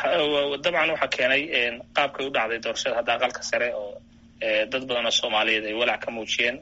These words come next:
oo aan keliya ahayn musharaxiintu. Een, walaacaasina waa ahaa in kaalin runtii, een, kaalintii la siiyey,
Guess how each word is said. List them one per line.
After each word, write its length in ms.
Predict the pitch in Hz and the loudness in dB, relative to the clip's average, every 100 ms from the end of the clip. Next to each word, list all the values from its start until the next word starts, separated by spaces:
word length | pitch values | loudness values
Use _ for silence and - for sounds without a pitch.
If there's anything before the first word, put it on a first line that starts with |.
| - | -6
oo 120 | 110 101 | -2 -2
aan 160 | 107 | -2
keliya 320 | - 123 120 | -6 -2 0
ahayn 160 | 104 107 | 0 -4
musharaxiintu. 580 | 107 - - - 127 - - - - - - - | -4 -4 -6 -10 -6 -6 -8 -20 -20 -20 -20 -4
Een, 400 | 120 113 113 113 | 2 4 4 2
walaacaasina 600 | 113 127 139 - - 123 | 0 2 4 2 0 0
waa 140 | 117 110 | 0 0
ahaa 140 | 107 | 0
in 300 | 117 127 127 - - - - | -2 -6 -8 -12 -20 -14 -4
kaalin 600 | - 113 117 131 139 - - | 0 2 2 0 -4 -10 -8
runtii, 480 | 135 131 - 120 113 - - | -8 -6 -4 -4 -4 -6 -2
een, 320 | 107 107 107 - - - | -2 -2 -6 -20 -20 -12
kaalintii 520 | - 117 135 131 131 | -2 0 0 -4 -6
la 80 | 117 | -4
siiyey, 420 | - - 120 120 | -4 -2 0 0